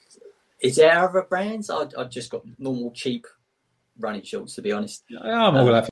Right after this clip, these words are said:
Speaker 2: that. A bit of decathlon, mate. Nothing wrong with that. Um, Coke or Pepsi?
Speaker 1: Coke.
Speaker 2: Summer or winter training?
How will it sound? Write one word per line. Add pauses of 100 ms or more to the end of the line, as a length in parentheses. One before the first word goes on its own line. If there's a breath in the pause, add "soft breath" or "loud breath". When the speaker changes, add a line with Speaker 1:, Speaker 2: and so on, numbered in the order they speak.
Speaker 2:
that.
A
bit
of
decathlon,
mate.
Nothing
wrong
with
that. (320 loud breath)
Um,
Coke
or
Pepsi? (800)
Speaker 1:
Coke. (920)
Speaker 2:
Summer
or
winter
training?